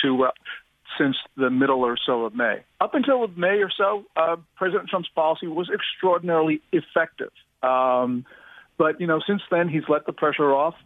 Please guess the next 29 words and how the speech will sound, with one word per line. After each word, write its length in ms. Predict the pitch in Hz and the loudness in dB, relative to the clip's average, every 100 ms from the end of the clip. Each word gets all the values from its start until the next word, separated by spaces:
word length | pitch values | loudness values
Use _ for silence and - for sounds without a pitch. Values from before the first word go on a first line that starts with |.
| _ | _
um, 320 | 135 131 131 139 | -2 0 2 2
and 100 | 139 | 2
he's 120 | 135 | 2
done 220 | 175 196 | 0 2
that 180 | 190 185 | 0 -2
because 220 | 180 160 | -4 -4
he 80 | 156 | -2
wants 280 | 151 156 165 | -2 -2 -2
to 80 | |
create 300 | 165 156 147 | -2 0 0
this 140 | 143 127 - | -2 -4 0
favorable 500 | 139 147 139 151 143 | 0 0 -2 -2 -2
environment 640 | 131 127 127 143 151 160 | -2 0 0 0 -2 -4
so 140 | 147 127 | -6 -2
that, 200 | 123 - _ _ _ - 139 | -2 -2 _ _ _ -4 0
uh, 220 | 131 127 - | 2 0 -4
Kim 140 | - 147 | -4 0
Jong-un 480 | 147 135 135 143 143 - - - | 0 2 0 0 -4 -16 -20 -8
can 400 | - 131 127 123 - | 0 2 2 -2 -2
make 400 | 123 123 135 - | 0 2 2 0
the 80 | 139 | 2
right 280 | 131 139 - | 2 0 -4
decision, 480 | 139 151 131 170 - _ | -6 -4 -4 -6 -10 _
as, 320 | 131 127 123 123 - | -2 0 0 -2 -2
uh, 280 | 131 127 123 | 2 2 2
the 120 | 123 - | 0 -2
president 440 | 135 131 135 131 | 0 2 0 0
talked 240 | 147 135 - | -2 0 -2
about, 400 | 139 139 143 | 0 2 0